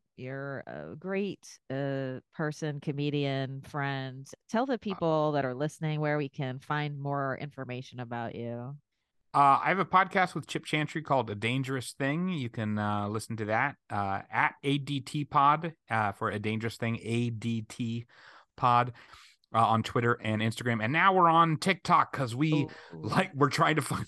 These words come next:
Speaker 2: <laughs> more thirteen to fifteen-year-old boys to talk to.
Speaker 1: <laughs>
Speaker 2: Um,
Speaker 1: Very dangerous. <laughs>
Speaker 2: yeah, I know. No, uh, but you can also get it wherever you download your podcasts. Uh, so you can do there. Uh, you, and then you can just find me on Twitter, um,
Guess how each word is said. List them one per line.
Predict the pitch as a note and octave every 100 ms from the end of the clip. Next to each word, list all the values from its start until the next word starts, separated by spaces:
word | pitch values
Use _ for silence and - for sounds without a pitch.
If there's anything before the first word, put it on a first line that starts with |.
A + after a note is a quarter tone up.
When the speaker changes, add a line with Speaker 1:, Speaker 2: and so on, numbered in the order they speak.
| -
Speaker 2:
<laughs> | -
more | E3+
thirteen | - F#3 - D#3+ F#3
to | D3+
fifteen-year-old | E3 D#3+ D#3 F#3+ F#3 E3+ F#3+ C3+
boys | C3 C3+ A2 -
to | G2+
talk | - - -
to. | G2+ A4 -
Speaker 1:
<laughs> | F4 - - E4 C#3 - -
Speaker 2:
Um, | C#3+ C#3 C3+ C3+ B2+ G#2+ G2+
Speaker 1:
Very | F#3 F3
dangerous. | D3+ C#3 C3 A#2 - - -
<laughs> | B2
Speaker 2:
yeah, | B2+ A#2+ A#2+
I | A#2+
know. | A2+ A2 G2 - - -
No, | C3 B2+
uh, | A#2 B2+ A#2+ A#2
but | A2 A#2+
you | B2
can | A#2+
also | G#2+ G2+
get | G#2
it | G2
wherever | G2 F#2+ F#2+ G2+
you | F#2+ F#2+
download | F#2 C#3 D#3 D#3+ D3+
your | C3+
podcasts. | C3+ C3 A2+ A#2+ G#2 F#2+ - - A#2+
Uh, | B2 A#2+ A#2+ A#2+ A#2 A#2
so | A2+ B2 A2+ A2+ A2 G#2+ G#2
you | A#2
can | A#2+
do | B2
there. | C3 A#2
Uh, | A#2 A#2
you, | A#2+ B2+ -
and | B2+ A#2+
then | A#2
you |
can | A2
just | G2+
find | - G#2 G2+
me | G#2+
on | - G2+ G2
Twitter, | - G#2 G2+ F#2+ - - - - -
um, | G2+ G2 F#2+ F#2 F#2 F#2